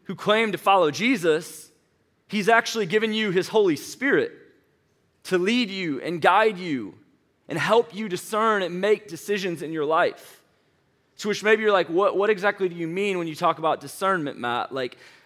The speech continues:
like, break it down for me, you know? I've heard that word before, but, like, what are you, how are you defining it?"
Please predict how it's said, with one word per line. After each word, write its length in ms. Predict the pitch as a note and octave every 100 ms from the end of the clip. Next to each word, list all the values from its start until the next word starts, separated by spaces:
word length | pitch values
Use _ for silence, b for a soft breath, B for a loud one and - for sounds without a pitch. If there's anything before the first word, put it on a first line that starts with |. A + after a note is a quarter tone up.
| -
like, 160 | C3 A#2+
break 200 | F#3+ F3+
it 80 |
down 260 | D3+ F#3 F3+
for 140 | -
me, 340 | C#3 A2+ E2 -
you 120 | B2+
know? 260 | C3 C#3+ D3+
I've 160 | C#3 C3
heard 220 | E3 E3
that 160 | E3 D#3+
word 180 | D#3+
before, 340 | C#3+ - D#3 C3+
but, 180 | C3+ -
like, 180 | C#3 D3
what 200 | F3 F3
are 40 |
you, 180 | D3 C#3+
how 180 | - F#3
are 80 | E3+
you 300 | C3 C#3+ G3
defining 480 | D#3+ D3 C3+ A2+
it?" 120 | G2